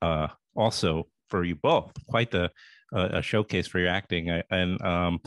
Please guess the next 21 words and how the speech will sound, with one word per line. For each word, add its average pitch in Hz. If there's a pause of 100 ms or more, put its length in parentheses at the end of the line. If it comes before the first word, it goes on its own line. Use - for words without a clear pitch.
(260)
let 123
me 135
just 127
mention 117
before 107
we 95 (240)
continue, 107
since -
we 98
started, 104
and 87
I 90
apologize 87
because 85
I 92
always 101
start 95
without 85 (380)
making 92
it 85
official, 85